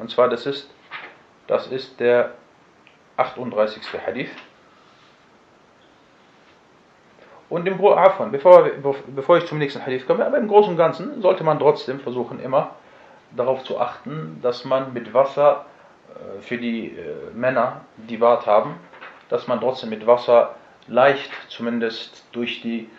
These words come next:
durch den Bart geht oder durch das Barthaar geht, damit versucht wird, dass, äh, Wasser durchgeht und eventuell dann auch Wasser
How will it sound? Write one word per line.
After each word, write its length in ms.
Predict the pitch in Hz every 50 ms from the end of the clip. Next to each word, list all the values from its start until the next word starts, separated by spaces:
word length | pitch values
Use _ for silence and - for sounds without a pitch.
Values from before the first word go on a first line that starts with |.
| - - _ -
durch 220 | 120 120 120 -
den 160 | - 113 110 107
Bart 300 | 110 120 123 117 - -
geht 220 | 127 143 143 143
oder 160 | 113 113 113 110
durch 180 | 117 110 107
das 180 | - 104 101 -
Barthaar 440 | - 117 117 113 - - 110 104 101
geht, 320 | 110 123 151 151 - - - _ _ _ _ _ _ _ -
damit 500 | 127 135 139 147 160 156 - - - - - _ _ _ _ _ _ _ _ _ _
versucht 480 | - - 135 123 139 170 - 170 - 127
wird, 400 | 135 139 139 139 - - - -
dass, 360 | 117 123 - - - - -
äh, 40 | - 101 117 113 110 113 110 104 104 113
Wasser 440 | 131 135 131 - 143 139 139 143 139 - - - -
durchgeht 680 | 113 127 139 135 139 - - - 135 156 - - - - - _ _ _ - - _ _ - -
und 180 | 269 - -
eventuell 400 | - 139 147 143 143 - 135 123
dann 140 | 123 123 117
auch 200 | - - 120 113
Wasser 420 | 113 120 120 - 135 127 120 -